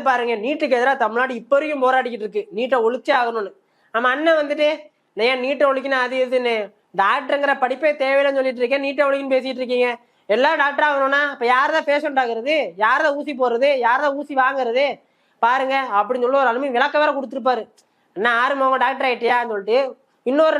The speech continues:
போ-, டாக்டருக்கு அவரே ஊசி போட்டுக்கிட்டு இருக்கணும்ப்பா. அப்படி ஊருக்குள்ள மட்டும் டாக்டர் ஆக்கிட்டீங்கன்னா அதான் நிலைமை. அதனால டாக்டர்ல ஆக வேணாம்ப்பா. அப்படி நம்ம அண்ணன் என்ன வழி சொல்றாரு நினைக்கிறீங்க? நம்ம சங்கி-, நம்ம தம்பியை சொல்லாது தெரியுமா?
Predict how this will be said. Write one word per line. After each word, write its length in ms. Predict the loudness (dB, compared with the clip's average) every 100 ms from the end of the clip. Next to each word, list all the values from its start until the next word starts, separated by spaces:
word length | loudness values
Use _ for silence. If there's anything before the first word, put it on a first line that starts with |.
| 0
போ-, 180 | 2 2
டாக்டருக்கு 400 | 2 0 -2 0
அவரே 220 | 2 0
ஊசி 220 | -2 -4 -2
போட்டுக்கிட்டு 340 | -2 -2 -4
இருக்கணும்ப்பா. 340 | -2 -2 0 0
அப்படி 140 | 0
ஊருக்குள்ள 360 | -2 -2 -2 -2
மட்டும் 180 | 0
டாக்டர் 220 | 0 0 -2
ஆக்கிட்டீங்கன்னா 420 | -4 -6 -2 0
அதான் 180 | 0 0
நிலைமை. 320 | -2 -2 -2 -4 -8 _ _ _
அதனால 220 | -4 -2 2
டாக்டர்ல 440 | 0 0 -2 2 2
ஆக 100 | 2
வேணாம்ப்பா. 460 | 0 0 0 0 0 0 -6 _ _ -6
அப்படி 180 | -2
நம்ம 140 | 0 2
அண்ணன் 160 | 2
என்ன 100 | 2
வழி 140 | 0 0
சொல்றாரு 320 | 0 0 0
நினைக்கிறீங்க? 440 | 0 0 0 0 0
நம்ம 200 | -2 -2
சங்கி-, 180 | 0
நம்ம 160 | 0 0
தம்பியை 340 | -2 0 0 2
சொல்லாது 280 | 2 0 -2
தெரியுமா? 280 | -2 0